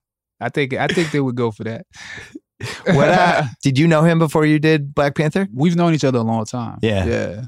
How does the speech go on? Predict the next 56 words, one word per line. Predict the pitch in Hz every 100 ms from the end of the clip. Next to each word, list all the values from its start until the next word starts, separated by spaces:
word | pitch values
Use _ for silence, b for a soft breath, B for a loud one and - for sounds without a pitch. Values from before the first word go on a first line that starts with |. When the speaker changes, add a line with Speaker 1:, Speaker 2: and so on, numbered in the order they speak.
| -
Speaker 1:
yeah. | 117 101 101
I've | 123
known | 131 120
each, | 113
I've | 127
known | 135 135 131
him | 120 120 -
since | - 123
he | 120
was | 113
in | 104
New | 101
York. | 101 104 - _ b b
Speaker 2:
He's | 135 123
a | 143
B | 113 131 120
S | 113
podcast | - 110 107 - 104 -
favorite. | 98 95 90 - _ _
He's, | 117 98
Speaker 1:
Yeah. | 151 139
Speaker 2:
he's | 120 117
an | 110
O | 113
G | 92 107 95
on | 92
this. | 92 87 - -
We | 117
Speaker 1:
Yeah. | -
Speaker 2:
s-, | - - -
going | 110 120 113
way | 110 110
back. | 107 101 98 -
I |
think | 98 110
he | - 107
was | 92
on | 101
my | 101 76
old | 90 98
one | 98 90
at | 87
Grantland, | 95 90 87 95 87 80
and | 87 - _ _ _ _
yeah, | 85
we, | 82 101
Speaker 1:
Yeah. | 92 95
Speaker 2:
we, | 107 98
he's | 104 101
been | - 98
on | 85
here | 90 82
for | -
a | 78
while. | 78 73 - _
Speaker 1:
Yeah, | 123 104